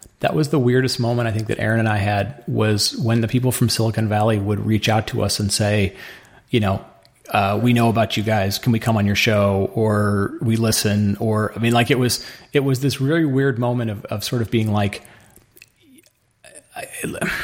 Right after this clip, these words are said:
how do I, how do I phrase this? Like, when I go to San Francisco, my Meetup application explodes and goes like, "Hey, there's, there's Meetup here, here, here." Like, there'd be a dozen every single day. And you go, "Man, if I lived out here,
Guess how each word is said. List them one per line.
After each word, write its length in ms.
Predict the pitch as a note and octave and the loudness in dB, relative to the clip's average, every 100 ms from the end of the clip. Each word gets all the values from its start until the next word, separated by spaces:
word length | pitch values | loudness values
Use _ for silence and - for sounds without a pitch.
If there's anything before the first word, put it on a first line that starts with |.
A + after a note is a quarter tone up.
| - - | -8 -6
how 320 | A#2 A2 G#2+ | -4 -2 0
do 40 | G2+ | 0
I, 60 | |
how 120 | G2+ | 2
do 60 | G#2 | 2
I 60 | G2 | 2
phrase 260 | G#2+ G2+ | 2 2
this? 140 | G2 A#2 | 2 -2
Like, 100 | C#3+ | 0
when 80 | |
I 80 | D3 | 2
go 100 | E3+ | 2
to 60 | E3 | 0
San 160 | D3 | 0
Francisco, 640 | C3+ B2 B2+ - G#2+ G2+ - - - - _ _ - - | -2 -2 -2 -2 -2 -2 -4 -12 -20 -20 _ _ -16 -2
my 180 | C3 B2+ | 2 4
Meetup 380 | B2 C3 A#2 - - _ _ - | 4 2 0 -4 -20 _ _ -6
application 500 | A#2+ A#2 A2 A2+ - | -4 -2 -2 -2 0
explodes 520 | G#2 - A2 G2 G2 A2 | -2 -2 -2 -2 -2 -2
and 100 | G#2 | 0
goes 180 | G2+ | 0
like, 120 | G2+ G2 | 0 2
"Hey, 200 | G3 A#2 | 4 4
there's, 260 | G2+ G2 - - | 2 -2 -6 -6
there's 300 | G2 F2+ - | -4 -4 -4
Meetup 340 | - F#2+ G2 | -4 -2 -2
here, 180 | - G#2+ | 0 0
here, 220 | G2 G#2+ | 2 0
here." 200 | G2+ A2 - | 2 0 0
Like, 160 | A2 - | -2 0
there'd 160 | C3+ | 0
be 100 | C3 | 2
a 60 | A#2 | 0
dozen 540 | A#2+ C#3 A#2 G#2 G2 | 2 2 2 2 0
every 220 | - C3 C3+ | -2 0 0
single 260 | A#2+ G#2+ | 0 -2
day. 300 | G2+ A#2 G#2 | 0 0 2
And 100 | G2+ | 0
you 80 | G#2+ | 0
go, 380 | A#2+ G#2+ G#2 - - - - | 0 0 0 -4 -20 -20 -10
"Man, 200 | C#3+ C3+ | 0 0
if 100 | A2+ | 2
I 60 | C#3 | 0
lived 260 | D3 C#3+ C#3 | 2 2 0
out 160 | C3 | 0
here, 380 | G#2 A2 G#2+ - | 0 0 -2 -6